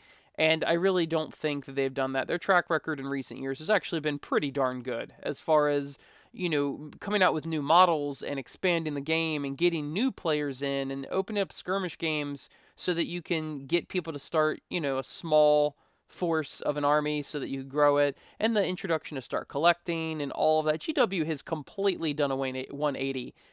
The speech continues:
compared to even five years ago. Five years ago, they were still the old G W. Now they are a completely new G W. So, I guess what I'm getting at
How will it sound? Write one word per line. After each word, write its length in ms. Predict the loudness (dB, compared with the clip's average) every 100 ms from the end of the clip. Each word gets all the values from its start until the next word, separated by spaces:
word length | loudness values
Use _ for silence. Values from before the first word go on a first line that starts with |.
| _
compared 500 | -4 -2 0 2 2 -2
to 200 | -4 -2
even 320 | -4 -2 -2
five 320 | 4 4 4
years 240 | -2 -6
ago. 380 | -6 -8 -10 -12 _ _ _ _ _
Five 300 | 6 8 8
years 200 | 4 0
ago, 220 | 0 2
they 140 | 4 2
were 80 | 0
still 200 | -2 -2
the 120 | 0
old 180 | -2 -4
G 140 | -4
W. 340 | -4 -4 -6
Now 300 | 0 4 4
they 100 | 4
are 100 | 2
a 40 | 0
completely 500 | -4 -8 -6 -4 -4
new 180 | -6 -8
G 140 | -8
W. 360 | -8 -8 -10 -12 _ _ _ _ _ _ _ _ _ _
So, 680 | 2 6 8 6 4 0 -4 _ _ _ -2
I 140 | -2
guess 360 | 2 2 2 0
what 120 | 0
I'm 160 | 0 0
getting 280 | -2 -2
at 260 | -6 -8